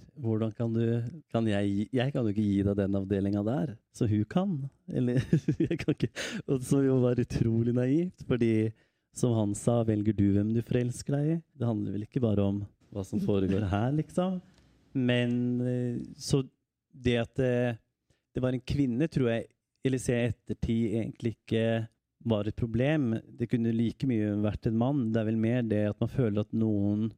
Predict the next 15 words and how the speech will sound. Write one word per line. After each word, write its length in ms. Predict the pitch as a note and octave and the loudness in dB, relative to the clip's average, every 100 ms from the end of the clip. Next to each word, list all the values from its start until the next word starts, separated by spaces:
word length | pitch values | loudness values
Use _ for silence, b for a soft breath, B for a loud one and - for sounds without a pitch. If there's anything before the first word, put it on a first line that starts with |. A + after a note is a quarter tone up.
| - | -2
at 160 | A2+ - | -2 -2
et 160 | - A#2+ A2 | 0 0 2
rom 400 | G#2+ A2+ C3+ D3 | 2 2 0 0
er 220 | B2 B2 - | 0 -2 -2
tatt, 520 | E3 - _ - - - | -4 -4 _ -20 -16 -8
at 140 | - | -4
det 140 | A#2 G#2+ | -2 0
er 80 | A2 | 0
noe 380 | A#2 G2+ G2+ G#2 G#2+ - _ | 0 0 2 0 -2 -6 _
i 140 | - A#2 | -4 0
det 140 | A2+ | 2
man 220 | G#2+ A2 A2 | 2 2 2
på 80 | C3 | 2
en 80 | |
måte 380 | A2+ G#2 - G#2+ | 2 0 -2 -2